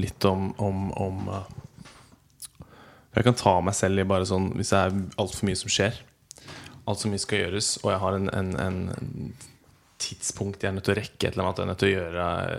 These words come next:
en viss mengde ting innenfor den tidsrammen, og så får jeg det ikke til, og så, så fyrer jeg bare det stresssystemet mitt i gang. Um, det,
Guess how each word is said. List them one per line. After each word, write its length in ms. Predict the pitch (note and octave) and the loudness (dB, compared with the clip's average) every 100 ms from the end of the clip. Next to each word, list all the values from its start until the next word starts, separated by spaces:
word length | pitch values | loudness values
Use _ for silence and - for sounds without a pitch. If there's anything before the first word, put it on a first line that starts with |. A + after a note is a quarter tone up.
| - | -4
en 160 | - F2+ F#2 | -4 -4 -4
viss 160 | - | -4
mengde 240 | G2 F#2 F2+ F#2+ | -2 -2 -2 -2
ting 160 | F#2 | -2
innenfor 440 | G2 F2 E2+ - F2+ | -4 -6 -8 -6 -6
den 120 | F2 | -6
tidsrammen, 560 | F2 - F2+ E2+ F2+ | -8 -4 -4 -4 -6
og 40 | F2+ | -4
så 200 | F#2 F2 - | -4 -4 -8
får 400 | - - G#2+ F2 | -14 0 2 2
jeg 80 | |
det 60 | F2+ | -2
ikke 140 | - F#2+ | -4 -6
til, 160 | F2+ | -4
og 80 | F#2 | -2
så, 160 | F#2+ F#2 - - - - | -4 -6 -10 -20 -20 -14
så 160 | - | -10
fyrer 560 | - - - G2 F2 F2 F2 | -8 -4 -2 -2 -4 -4 -4
jeg 140 | F2+ | -4
bare 160 | E2+ E2+ | -4 -4
det 160 | F2 F2 | -6 -4
stresssystemet 1040 | - - - - F2 E2+ - - E2+ E2+ | -4 -4 -4 -4 -4 -4 -2 0 -2 -4
mitt 160 | - F#2 | 0 2
i 40 | |
gang. 180 | G2 B2 - - - - - - | 4 2 -2 -18 -18 -20 -20 -4
Um, 560 | - G2+ F#2 F#2 F2+ F2+ F2+ - _ _ _ _ _ _ _ _ _ _ _ - - - _ _ _ _ _ - | 4 4 4 2 0 -2 -6 -18 _ _ _ _ _ _ _ _ _ _ _ -20 -20 -20 _ _ _ _ _ -10
det, 440 | G2+ G2+ G2 F#2+ | 2 4 6 4